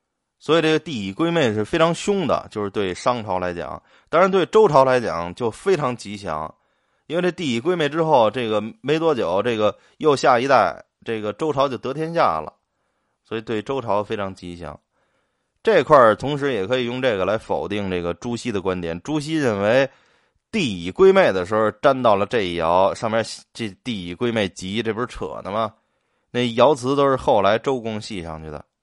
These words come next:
古代的这帮开国君主啊，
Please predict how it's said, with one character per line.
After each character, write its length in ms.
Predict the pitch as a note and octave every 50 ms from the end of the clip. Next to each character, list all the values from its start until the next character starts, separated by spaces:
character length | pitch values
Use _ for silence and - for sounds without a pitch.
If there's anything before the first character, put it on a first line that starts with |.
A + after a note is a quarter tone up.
| _ _ _ _ _ _ _ _ _ _ _ _ _ _ _
古 280 | - B2+ B2 G#2+ G#2 B2+
代 160 | F3+ G3+ F3+
的 140 | C3+ C3 B2+
这 160 | C3+ C#3 B2
帮 260 | A#2+ C#3+ D3+ D#3 D3+ C#3
开 260 | - - F3+ D#3+ D#3
国 180 | C3+ B2+ C#3+ D3
君 220 | C#3 D#3 D#3 C#3
主 220 | A2 F#2 - -
啊， 280 | D#2 E2+ E2+ D#2+ D2+